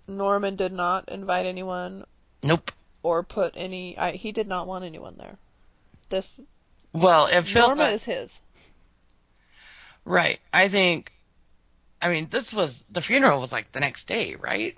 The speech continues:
Speaker 2: I mean
Speaker 1: Probably. It
Speaker 2: So
Speaker 1: was kinda fast, but T V is fast with these things, faster
Speaker 2: Yeah.
Speaker 1: than real life.
Speaker 2: But, I mean, I get the feeling no obituary.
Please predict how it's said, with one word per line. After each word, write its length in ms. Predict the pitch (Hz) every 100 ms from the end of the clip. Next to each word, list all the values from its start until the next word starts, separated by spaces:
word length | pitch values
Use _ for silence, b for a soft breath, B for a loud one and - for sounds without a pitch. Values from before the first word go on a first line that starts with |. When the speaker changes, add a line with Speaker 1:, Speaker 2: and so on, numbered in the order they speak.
| -
Speaker 2:
I 80 | 160
mean 380 | 151 139 131 131 B B B B B B B B _ b b b b b b - 180
Speaker 1:
Probably. 640 | - 247 269 160 202 220 _ b b b b _ _
It 80 | -
Speaker 2:
So 200 | - 165
Speaker 1:
was 260 | 160 151 151 147
kinda 160 | 233 220
fast, 420 | - 208 185 -
but 140 | -
T 200 | - 247
V 200 | 254 247
is 140 | 233 -
fast 380 | 196 190 202 -
with 120 | -
these 140 | - -
things, 300 | - 254 -
faster 360 | 170 165 151 156
Speaker 2:
Yeah. 60 |
Speaker 1:
than 180 | 214 180
real 160 | 185 185
life. 320 | - - _ _ b b b b b b b b b b b 165
Speaker 2:
But, 400 | 165 147 143 - _ _ -
I 140 | 170
mean, 180 | 160 151
I 140 | 190
get 100 | 202 185
the 60 |
feeling 640 | 160 165 160 160 151 151 - -
no 300 | 160 160 151
obituary. 1040 | 151 156 - 151 139 139 135 139 135 131